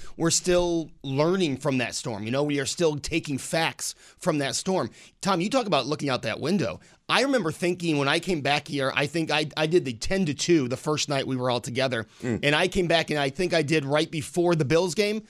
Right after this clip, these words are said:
Speaker 1: uh, because I know you went on during the Bills game.
Speaker 2: Yes.
Speaker 1: And I remember looking out that window going, "I can't believe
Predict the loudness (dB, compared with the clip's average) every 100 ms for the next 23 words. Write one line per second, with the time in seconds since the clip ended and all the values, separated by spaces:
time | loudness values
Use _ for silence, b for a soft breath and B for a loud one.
0 | B 0 0 2 2 2 2 4 4 4
1 | 2 2 2 2 2 2 2 -2 0 0
2 | 0 -2 -4 0 2 2 2 2 2 0
3 | 0 0 0 0 0 2 2 2 0 -4
4 | -6 -4 -2 -2 -2 -2 -2 0 0 -2
5 | -6